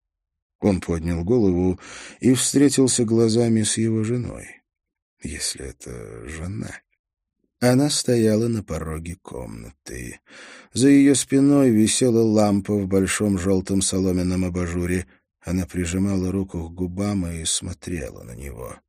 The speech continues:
Он коротко кивнул ей. Потом осторожно закрыл дверь, сунул пистолет в плечевую кобуру и пошёл вниз по лестнице.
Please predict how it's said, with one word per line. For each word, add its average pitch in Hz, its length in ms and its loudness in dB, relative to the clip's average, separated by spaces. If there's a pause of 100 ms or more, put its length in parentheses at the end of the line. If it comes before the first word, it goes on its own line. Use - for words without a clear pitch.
(400)
Он 143 200 -2
коротко 110 480 -4
кивнул - 580 -10
ей. 50 360 -18 (580)
Потом 92 300 2
осторожно 90 540 2
закрыл 73 600 -6
дверь, 95 420 -4 (440)
сунул 101 500 0
пистолет 90 560 -2
в - 100 -12
плечевую 80 640 -6
кобуру 73 640 -6 (460)
и 170 120 -2
пошёл 151 720 -2
вниз 127 680 -2
по - 100 -8
лестнице. 98 1400 -2